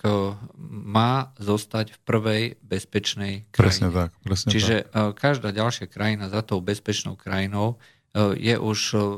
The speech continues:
Speaker 1: vlastne niečo, čo nerieši ten, e,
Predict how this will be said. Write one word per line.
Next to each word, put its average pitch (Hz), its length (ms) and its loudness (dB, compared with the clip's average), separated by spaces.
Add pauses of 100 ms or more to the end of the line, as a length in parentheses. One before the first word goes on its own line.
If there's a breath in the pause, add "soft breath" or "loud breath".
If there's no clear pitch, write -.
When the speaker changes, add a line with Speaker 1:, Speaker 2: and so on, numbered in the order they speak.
(120)
Speaker 1:
vlastne 107 400 -4
niečo, 107 460 0
čo 113 320 0
nerieši 113 840 0
ten, 101 240 -4
e, 104 140 0